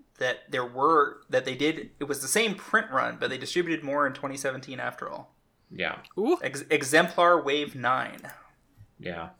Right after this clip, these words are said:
Speaker 2: Yeah, 'cause I remember it was quite a, a, quite a ways. 'Cause I had gotten it, it had gone up in price, and I was feeling all smart, and then they announced that, and I felt like an idiot, and everyone tweeted me and was like, "Sell your Elesh Norn," and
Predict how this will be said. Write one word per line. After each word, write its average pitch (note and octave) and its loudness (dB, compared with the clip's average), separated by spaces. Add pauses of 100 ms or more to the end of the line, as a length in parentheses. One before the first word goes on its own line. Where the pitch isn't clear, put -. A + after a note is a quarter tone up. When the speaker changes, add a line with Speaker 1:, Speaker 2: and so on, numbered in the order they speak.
(120)
Speaker 2:
Yeah, C#3 2
'cause E3 4
I E3+ 10
remember F3 6
it G2+ 2
was A#2 4
quite A2+ 4
a, G#2+ 2
a, G#2+ -4
quite G#2+ 0
a G2 0
ways. F2 -4 (240)
'Cause A#2+ 0
I A2 4
had A2 -2
gotten C#3+ 6
it, A#2+ 0
it - -2
had G#2 -4
gone F#2+ 0
up A#2 -2
in A#2 -4
price, G#2+ 2
and G2+ -4
I F2+ 0
was F2+ -6
feeling F2+ -4
all E2 -6
smart, A#2 4
and F2+ -4
then F#2 -4
they F2+ -4
announced F2+ -6
that, A2+ 4
and F2 -4
I D#2+ -4
felt E2+ -6
like - -8
an G2 -8
idiot, F#2+ -4
and F2 -8
everyone E2+ -8
tweeted F#2 -8
me F2+ -6
and F2 -10
was E2 -12
like, E2 -8
"Sell G2 -4
your D3 2
Elesh F3+ 2
Norn," B2 0
and F#2 -4